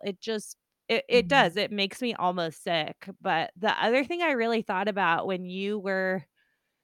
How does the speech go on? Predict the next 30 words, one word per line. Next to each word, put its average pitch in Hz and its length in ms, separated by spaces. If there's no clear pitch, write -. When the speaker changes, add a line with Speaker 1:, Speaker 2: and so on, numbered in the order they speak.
Speaker 1:
just 254 220
saying 311 280
this 427 180
last 202 380
part 175 400
is, 196 460
this 247 420
illustrates 254 720
to 220 160
a 185 160
huge 214 520
extent 214 800
the 190 380
deception 277 920
that 202 380
is 190 160
part 185 300
of 165 120
jealousy. - 600
Like, - 260
jealousy 302 480
on 320 180
Speaker 2:
Mm-hmm. - 60
Speaker 1:
any 208 340
level 214 540
has 185 320
an 190 120
element 196 480
of 165 120
deception, 170 580